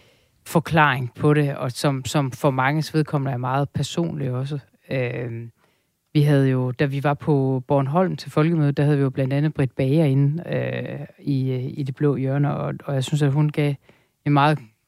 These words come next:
meget godt, altså, billede på, hvorfor hun, øh, forlod Venstre og blev, øh, konservativ, og,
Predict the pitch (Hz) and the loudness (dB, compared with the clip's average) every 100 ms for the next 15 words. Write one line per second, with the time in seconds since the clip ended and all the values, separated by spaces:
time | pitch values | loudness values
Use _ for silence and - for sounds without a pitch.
0 | _ - 151 156 151 156 - - - 139 | _ -2 0 2 2 0 -4 -14 -8 -6
1 | 143 127 139 _ 170 160 180 - 151 139 | -4 -6 -8 _ 2 4 0 -2 -4 -4
2 | - _ _ _ _ _ 147 - 151 135 | -6 _ _ _ _ _ -2 0 0 0
3 | 170 165 165 139 127 123 117 - 143 147 | 0 0 0 0 -2 -6 -6 -2 0 0
4 | 151 170 _ 139 143 - 139 78 127 - | -2 -8 _ -4 -4 -6 -8 -8 -12 -8
5 | 135 127 123 123 120 - 135 - 135 143 | -6 -6 -8 -10 -12 -8 -6 -6 -6 -6
6 | - 139 139 - 127 | -6 -8 -8 -10 -10